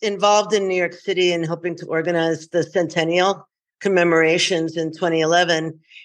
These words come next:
And at the commemoration, I met a Bangladeshi garment organizer by the name of Kalpona Akhtar, who,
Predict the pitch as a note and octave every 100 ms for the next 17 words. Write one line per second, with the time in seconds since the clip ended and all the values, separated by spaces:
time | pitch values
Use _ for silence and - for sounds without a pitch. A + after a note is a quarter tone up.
0 | _ F#3+ F#3+ F#3+ F#3+ F3+ G#3 C4+ - D4+
1 | C#4 C4 B3 A3 G#3+ A3+ A3 A3+ F#3 F3+
2 | F#3+ G3 F3+ D3+ F#3 F#3 F3+ F3 E3 -
3 | E3 D#3+ _ _ _ - F#3+ F3 F3 -
4 | F3 E3+ E3+ D#3+ E3 E3 D#3+ D#3+ D#3+ E3+
5 | E3+ E3 D#3+ D#3+ - D#3 D#3 E3+ D#3 D3
6 | D#3+ - E3 D3 - E3